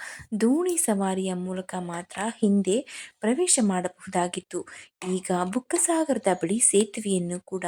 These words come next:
ನಿರ್ಮಿಸಲಾಗಿದೆ. ರಸ್ತೆ ಮಾರ್ಗವೂ ಕೂಡ ನಿರ್ಮಾಣವಾಗಿದೆ. ಆನೆಗುಂದಿ ವಿಜಯನಗರ ಸಾಮ್ರಾಜ್ಯದ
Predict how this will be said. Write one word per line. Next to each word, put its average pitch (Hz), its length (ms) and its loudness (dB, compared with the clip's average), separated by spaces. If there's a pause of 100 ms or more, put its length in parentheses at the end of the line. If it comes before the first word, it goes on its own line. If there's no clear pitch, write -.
ನಿರ್ಮಿಸಲಾಗಿದೆ. 240 920 -2 (480)
ರಸ್ತೆ 247 400 4
ಮಾರ್ಗವೂ 202 500 2
ಕೂಡ 180 280 -4 (160)
ನಿರ್ಮಾಣವಾಗಿದೆ. 208 880 2 (440)
ಆನೆಗುಂದಿ 285 800 4
ವಿಜಯನಗರ 262 600 2
ಸಾಮ್ರಾಜ್ಯದ 208 720 0